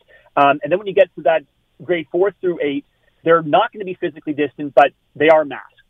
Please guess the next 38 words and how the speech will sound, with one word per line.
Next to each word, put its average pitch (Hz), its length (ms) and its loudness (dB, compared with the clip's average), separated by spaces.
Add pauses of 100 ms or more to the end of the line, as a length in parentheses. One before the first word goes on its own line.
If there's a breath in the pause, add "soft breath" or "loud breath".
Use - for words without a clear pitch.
(140)
So 170 180 0 (160)
you've 147 160 -18
got 247 260 -4
kind 208 220 -6
of 151 180 -4
levels 175 520 -2 (100)
of 147 100 -6 (180)
safety 170 520 -8
in 147 140 -6
the 131 180 -8
schools, 196 400 4 (320)
but 170 120 2
they're 175 160 0
still 240 200 2
being 202 360 -10
taught 202 260 -6
by 156 100 -4
the 143 100 -10
exact 147 480 -4
same 202 220 -12
teachers 208 420 -14 (220)
who - 120 -12
will 185 120 2
be 175 380 -6
susceptible 180 560 -4
to - 140 -10
this, 131 240 -6 (300)
and 156 120 -2
also 196 300 -2 (100)
students 196 440 -18
who 170 220 -6 (160)
are 156 160 4
able 175 240 -2
to - 100 -20
bring 180 240 -10
covid 160 320 -10
nineteen 165 440 -14
home. - 260 -12